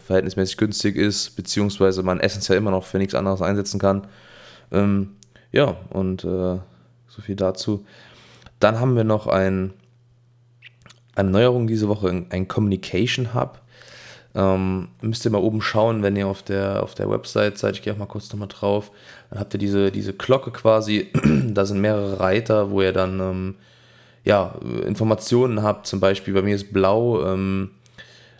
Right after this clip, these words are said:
habt ihr, ich lese mir vor, Information Notification, also Standards wie zum Beispiel Your Mentor, äh, oder Mentors detected some, äh, e-, ever, so. Ähm, und you have,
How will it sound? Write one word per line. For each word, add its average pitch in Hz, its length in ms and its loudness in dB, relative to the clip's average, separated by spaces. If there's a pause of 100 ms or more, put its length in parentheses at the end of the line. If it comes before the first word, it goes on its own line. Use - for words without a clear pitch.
habt - 200 -4
ihr, 90 520 0
ich 101 120 -4
lese 101 140 -6
mir 104 60 -8
vor, 107 260 0
Information 104 640 -2
Notification, 110 640 -2
also 92 240 0
Standards 107 520 0
wie 98 80 -8
zum - 140 -2
Beispiel 95 260 -4
Your 95 80 2
Mentor, 101 640 2
äh, 92 200 0
oder 92 220 -2
Mentors 98 680 -2 (180)
detected 104 500 -6
some, 92 440 -2 (120)
äh, 87 260 -6
e-, 123 220 -2 (200)
ever, 131 460 -2 (160)
so. 113 380 -4 (600)
Ähm, 104 400 0
und 110 280 0
you 104 100 0
have, - 540 -2